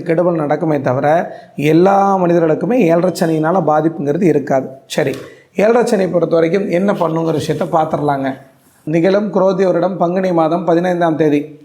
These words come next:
சனி பெயர்ச்சி மீன ராசி என்பவர்களுக்கு தொடங்க போகுது. ஆங்கில தேதி இருபத்தொன்பது மூணு ரெண்டாயிரத்தி இருபத்தஞ்சில் பூரட்டாதி நட்சத்திரத்துல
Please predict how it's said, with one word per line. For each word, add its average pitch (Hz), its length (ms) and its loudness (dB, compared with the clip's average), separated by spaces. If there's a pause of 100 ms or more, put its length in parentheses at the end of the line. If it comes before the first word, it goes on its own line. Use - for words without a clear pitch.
(320)
சனி 208 400 0 (120)
பெயர்ச்சி 170 400 0 (600)
மீன 220 240 4 (140)
ராசி 190 280 -2
என்பவர்களுக்கு 160 520 2
தொடங்க 151 260 0
போகுது. 131 220 -8 (720)
ஆங்கில 185 340 0 (120)
தேதி 175 240 2 (460)
இருபத்தொன்பது 190 560 0 (100)
மூணு 180 240 0
ரெண்டாயிரத்தி 175 480 0
இருபத்தஞ்சில் 156 380 2 (600)
பூரட்டாதி 214 500 2
நட்சத்திரத்துல 175 680 -2